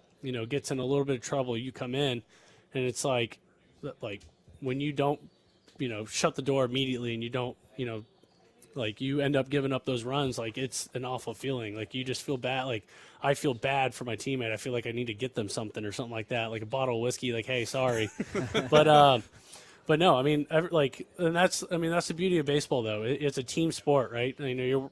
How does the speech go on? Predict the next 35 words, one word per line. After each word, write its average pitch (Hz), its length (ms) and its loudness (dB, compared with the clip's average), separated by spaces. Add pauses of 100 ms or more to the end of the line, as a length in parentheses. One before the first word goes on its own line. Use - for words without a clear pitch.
you're 139 140 0
relying 143 360 2
on 135 120 0
every 139 180 0
single 135 220 -2
person, 135 360 -2
top 135 240 -2
to - 40 -10
bottom. 123 360 0
You're 120 80 -4
relying 123 320 -2
on 120 120 -4
every 131 180 -4
pitcher, 127 440 -2
every 127 200 -4
starter, 131 420 -2
everything. 120 500 -4
And 107 80 -8
so, 127 300 0 (460)
um, 123 380 4 (120)
I 135 40 -10
mean, 131 140 -2
everyone 139 320 0
derives 131 360 0
from 135 100 -4
the 120 60 -4
best, 131 260 0
but, 117 140 -4 (360)
you 120 120 -10
know, 113 120 -8
no, 131 400 -2 (100)
no 135 160 -2
pitcher 139 340 -2
has 123 140 -4
thrown 123 360 -4